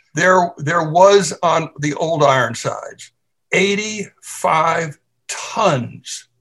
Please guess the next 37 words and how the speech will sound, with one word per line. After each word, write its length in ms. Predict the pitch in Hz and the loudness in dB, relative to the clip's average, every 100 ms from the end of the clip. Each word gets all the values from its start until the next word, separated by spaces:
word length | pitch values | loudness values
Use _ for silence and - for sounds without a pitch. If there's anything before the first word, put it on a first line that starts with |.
| - | -2
of 200 | 135 - | -2 -4
hemp 420 | - 151 - - _ _ - | -4 -2 -2 -12 _ _ -12
used 560 | 147 165 160 147 - - _ _ _ _ _ | -8 -4 -4 -6 -8 -18 _ _ _ _ _
in 240 | 151 143 123 | -4 -2 -2
the 160 | 120 113 | -6 -8
halyards, 960 | - 156 156 143 143 143 135 123 - - | 0 2 2 0 -2 -2 -6 -10 -12 -14
rigging, 720 | 113 135 147 135 131 131 123 - | -4 -2 0 -2 -2 -4 -6 -8
and 220 | 123 113 | -8 -6
sails 880 | - - 190 165 113 - - - - | -8 -6 -2 0 0 -4 -10 -12 -14
of 140 | - 113 | -12 -8
that 220 | 123 123 | -8 -6
vessel. 360 | 117 120 - - _ _ _ - - - | -6 -6 -8 -18 _ _ _ -20 -20 -8
And 140 | 127 180 | -2 0
that 160 | 233 | 0
was 160 | 202 190 | 0 2
only 340 | 202 202 190 | 0 0 -2
one 580 | 180 175 214 151 113 120 - | -4 0 2 2 0 -8 -10
of 140 | 135 120 | -8 -6
the 100 | 120 | -4
vessels 460 | 139 131 - 120 | -2 -2 -6 -8
used 360 | 120 147 147 143 | -4 -2 0 -2
by 120 | - | -6
the 80 | 131 | -6
United 380 | 123 127 117 113 | -4 -2 -4 -6
States 340 | - 110 107 | -8 -8 -8
Navy 300 | 139 127 117 | -6 -6 -6
during 320 | 113 117 120 117 | -8 -8 -6 -8
the 80 | |
War 280 | 110 113 110 | -8 -4 -4
of 80 | 113 | -4
eighteen 380 | 104 - 101 101 | -12 -14 -20 -18
twelve. 380 | - - - - _ _ _ - - _ | -8 -6 -6 -14 _ _ _ -20 -20 _
Hemp, 320 | - 226 233 | -2 -2 -2
because 580 | 175 156 - 214 247 196 | -8 -8 -2 4 6 6
of 120 | 165 | 0
its 180 | 147 120 | -4 -6
maritime 1120 | 127 143 165 170 175 170 165 160 160 165 156 | -4 -2 2 2 2 -2 -4 -2 -2 -4 -6